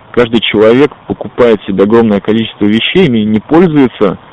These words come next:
Я и в академии нашел очень хорошего товарища, в распоряжении которого был Nikon F три, тоже практически полностью ручной фотоаппарат,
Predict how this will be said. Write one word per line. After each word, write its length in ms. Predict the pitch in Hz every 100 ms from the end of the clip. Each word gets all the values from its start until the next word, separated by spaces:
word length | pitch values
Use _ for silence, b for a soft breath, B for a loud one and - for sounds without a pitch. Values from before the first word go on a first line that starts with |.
| - - -
Я 180 | 107 143
и 40 |
в 20 |
академии 400 | 147 151 143 131
нашел 400 | 110 113 - 120
очень 160 | 113 -
хорошего 480 | 113 113 - 107 101
товарища, 640 | 110 131 185 190 - 135 - -
в 40 | 107
распоряжении 540 | 107 131 127 160 170
которого 360 | 127 120 139 123
был 180 | 117 117
Nikon 340 | 131 139 113
F 160 | 113 110 -
три, 240 | 107 131 - - - - -
тоже 260 | 127 113 104 - - -
практически 840 | 110 107 127 - - 107 104 95 - - -
полностью 400 | 127 123 113 -
ручной 340 | 113 127 - 104
фотоаппарат, 680 | 107 104 104 117 131 175